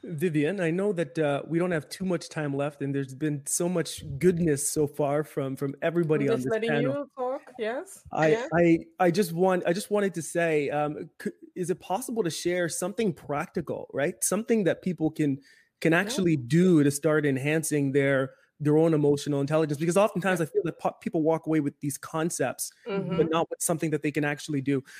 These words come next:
Speaker 1: So a
Speaker 2: Go
Speaker 1: really
Speaker 2: ahead.
Speaker 1: simple strategy and technique that I normally start clients with is start by creating a da-, daily journal. And all you're gonna do on this journal is you are gonna write out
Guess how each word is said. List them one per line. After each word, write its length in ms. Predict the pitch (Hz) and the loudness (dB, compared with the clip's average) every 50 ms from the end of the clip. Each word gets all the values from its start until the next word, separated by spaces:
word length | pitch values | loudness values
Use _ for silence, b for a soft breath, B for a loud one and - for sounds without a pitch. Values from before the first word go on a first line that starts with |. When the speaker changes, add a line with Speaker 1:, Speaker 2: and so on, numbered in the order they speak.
| B B B | B B B
Speaker 1:
So 160 | - 202 190 - | 2 4 4 6
a 100 | - 202 | 6 4
Speaker 2:
Go 60 | 175 180 | 4 6
Speaker 1:
really 220 | 226 285 302 311 | 6 6 6 6
Speaker 2:
ahead. 120 | 294 - | 4 4
Speaker 1:
simple 240 | - 269 240 240 247 | 2 2 2 2 0
strategy 400 | 240 - - 196 190 175 165 185 | 0 2 0 0 0 0 -2 -6
and 80 | 185 165 | -4 -4
technique 280 | 185 175 - 185 165 | -4 -4 -4 -6 -6
that 100 | - 156 | -4 -2
I 60 | 156 151 | -2 0
normally 340 | 151 160 170 180 175 170 | 0 0 0 0 0 -2
start 400 | - - - 175 160 151 151 - _ _ - _ | -2 -2 -2 0 0 0 0 -4 _ _ -20 _
clients 440 | _ - 165 151 147 147 143 143 - | _ -6 -4 -2 -2 -2 -2 -4 -4
with 240 | 135 143 139 139 139 _ _ _ _ _ _ _ - | -4 -2 -2 -2 -4 _ _ _ _ _ _ _ -2
is 420 | 160 156 160 160 156 139 - - - | 2 4 4 4 4 2 0 -2 -4
start 360 | - - 196 190 208 202 208 | -2 0 2 2 2 0 0
by 500 | 196 180 170 165 160 156 151 147 143 - - _ _ | 0 2 2 4 2 2 2 0 0 -4 -10 _ _
creating 500 | - - 165 160 165 165 160 160 156 156 - | -12 -4 -2 0 2 2 4 2 2 0 -2
a 120 | 151 139 135 | -4 -6 -6
da-, 320 | 117 120 156 156 160 170 - - - - | -2 -2 -2 0 0 -2 -4 -6 -12 -6
daily 480 | - 156 170 180 185 185 190 175 - - _ 151 | -2 0 2 2 2 2 0 0 -4 -6 _ -14
journal. 480 | 139 120 139 143 139 139 131 110 110 _ _ - | -10 -6 -4 -2 -2 -2 -4 -6 -8 _ _ -10
And 80 | 160 - | -10 -4
all 160 | - 214 233 | -2 -2 0
you're 140 | 294 269 302 | 0 0 0
gonna 180 | 247 269 247 202 | 0 2 0 2
do 180 | 156 180 170 | 2 2 2
on 120 | 170 160 156 | 2 2 2
this 140 | 151 143 123 | 0 -2 -2
journal 460 | 113 131 135 131 131 120 117 - _ _ _ _ _ _ _ - | -2 -2 -2 -2 0 -2 -4 -6 _ _ _ _ _ _ _ 0
is 340 | 147 147 147 147 143 - - | 2 2 4 2 0 0 -2
you 160 | 175 175 180 | 2 4 6
are 80 | 190 196 | 4 6
gonna 240 | 185 214 220 214 | 4 4 4 4
write 380 | 180 160 147 147 151 156 156 156 - - | 4 4 4 4 4 4 2 0 -2 0
out 360 | 143 131 127 135 - - | 2 2 2 0 -4 -12